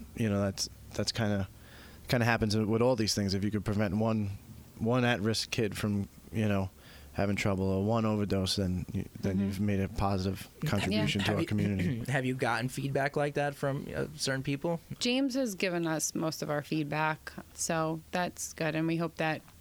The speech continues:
Speaker 2: continues to grow as we get into more places.
Speaker 3: And what does that mean to you?
Speaker 2: Great. You know, <laughs> it's, th-, being in this field is sometimes not always happy, especially
Speaker 1: Yeah.
Speaker 2: when you're working on the front lines. And,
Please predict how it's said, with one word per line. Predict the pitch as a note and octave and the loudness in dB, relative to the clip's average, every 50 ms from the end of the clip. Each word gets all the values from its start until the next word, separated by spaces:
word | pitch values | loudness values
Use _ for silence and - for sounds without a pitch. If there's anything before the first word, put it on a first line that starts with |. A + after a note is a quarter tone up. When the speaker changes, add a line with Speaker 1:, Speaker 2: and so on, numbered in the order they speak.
| - - - | -18 -12 -6
Speaker 2:
continues | - E3+ E3 - - E3 E3 D#3+ D#3+ D#3 D3+ - | -4 -2 -2 0 0 0 0 0 0 -2 -2 -4
to | - D#3 | -4 -2
grow | D#3 D#3 D3+ D3 | 0 0 0 0
as | D3 D3 - | 0 -2 -2
we | - D3+ | -4 -4
get | D#3 C#3+ C#3 | -2 -2 -2
into | D3+ - - | -2 -2 -2
more | D#3 D3+ D3 D3 D3+ D3+ - - | -2 0 0 0 -2 -2 -4 -4
places. | D#3 D3+ D3 - - - - D#3+ - - | -6 -6 -4 -4 -6 -6 -6 -6 -4 -2
Speaker 3:
And | C3 C#3+ D3 | 0 0 0
what | D3 | 0
does | C#3+ C3+ | 0 0
that | D3+ C#3+ C#3 | 0 0 2
mean | C#3 C#3 C3 | 0 0 0
to | - D3+ | 0 0
you? | C#3 B2 - - - | 0 0 0 -2 -2
Speaker 2:
Great. | - F3 F#3+ G#3 A3 E3+ - - - - - - - - - - - - - - - - - - - - F3 E3+ | -2 0 0 0 0 -2 -4 -8 -14 -18 -20 -20 -20 -20 -20 -20 -20 -18 -20 -20 -20 -20 -20 -20 -20 -16 -10 -4
You | F3 F3+ | -2 0
know, | F3 E3+ F3 F#3+ F#3 F3 - | 2 2 2 2 0 0 -2
<laughs> | - - | -4 -4
it's, | F#3 F#3+ - - - - - - - - - - - - - A#3 | -4 -2 -2 -2 -4 -6 -8 -14 -14 -12 -14 -14 -16 -18 -14 -14
th-, | A3 F3+ - A3+ G3 F#3 F3+ | -12 -10 -8 -6 -6 -2 0
being | G#3 A3 A3 G#3+ G#3+ G#3 | 0 0 2 2 2 2
in | G#3 G3+ G3 | 2 2 2
this | G3 G3+ - - | 0 0 0 0
field | - F#3+ F#3+ G3+ F#3+ F#3 | 0 0 2 2 2 0
is | F#3+ F#3 F3+ F3 | 0 0 0 -2
sometimes | - - G3 F#3+ F#3+ - G3 F#3+ F#3+ F#3 F3 E3 | -2 0 0 0 0 0 0 0 0 0 2 2
not | F3+ F3 E3+ F3+ F3+ D3+ | 2 2 2 2 2 2
always | E3+ F3+ F3+ F3 F3 - | 2 2 2 0 0 0
happy, | F3+ F3+ F#3+ - - D#3+ - C#3+ D#3+ | 0 0 0 0 -2 -4 -4 -4 -4
especially | D#3 - - F3+ F3+ F#3+ F#3+ F#3 | -4 -2 0 0 0 2 2 2
Speaker 1:
Yeah. | F3+ F3 | 2 2
Speaker 2:
when | F3 F3 | 2 0
you're | F3 E3+ | 0 0
working | D#3+ E3+ E3 - F3 E3+ | 0 0 -2 0 -2 0
on | E3 E3 | 0 0
the | E3 | -2
front | - - E3+ E3 D#3+ D#3 | -2 -2 -2 0 0 0
lines. | D#3+ E3+ E3 F3+ F#3+ G3 F3 D#3+ | 0 0 0 0 0 0 0 0
And, | D#3+ D#3 D#3+ D#3+ | 0 0 0 0